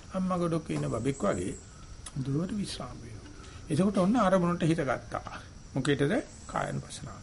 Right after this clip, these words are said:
රූප කර්මත්තා. ටික වෙලා ගියාම ඕ තටමපු එක තියෙද්දි ඕකත් නැතුව යනවා.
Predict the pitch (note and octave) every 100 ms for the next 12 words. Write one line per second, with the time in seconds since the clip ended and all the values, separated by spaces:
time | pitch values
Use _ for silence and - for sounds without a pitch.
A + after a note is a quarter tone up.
0 | - - - - - - - D#3 - A#2+
1 | G2 G2 - - - - - - G#3+ B3+
2 | B3 B3 A3 C4+ D#4 C#4 A#3 C4 C4+ B3+
3 | A3 A3+ A#3+ A#3+ B3+ A#3+ A3 B3 A3 G#3+
4 | F4+ - - - - B3 C4 D#4+ - C#3
5 | A2+ F2 E2+